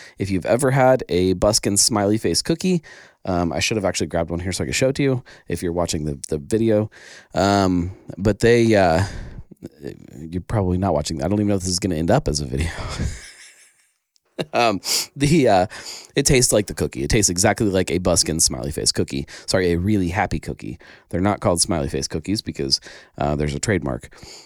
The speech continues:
Um, but they, uh, they, so they nailed,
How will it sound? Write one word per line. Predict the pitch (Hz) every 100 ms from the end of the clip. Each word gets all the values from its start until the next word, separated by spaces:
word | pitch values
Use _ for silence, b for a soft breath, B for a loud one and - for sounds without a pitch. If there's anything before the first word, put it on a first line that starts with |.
| B B _ _ _ _ _ -
Um, | 110 98 85 87 87 B -
but | 90 98 -
they, | 98 92 80 87
uh, | 58
they, | 90 78
so | - 117
they | 104 107
nailed, | 113 120 90 80 -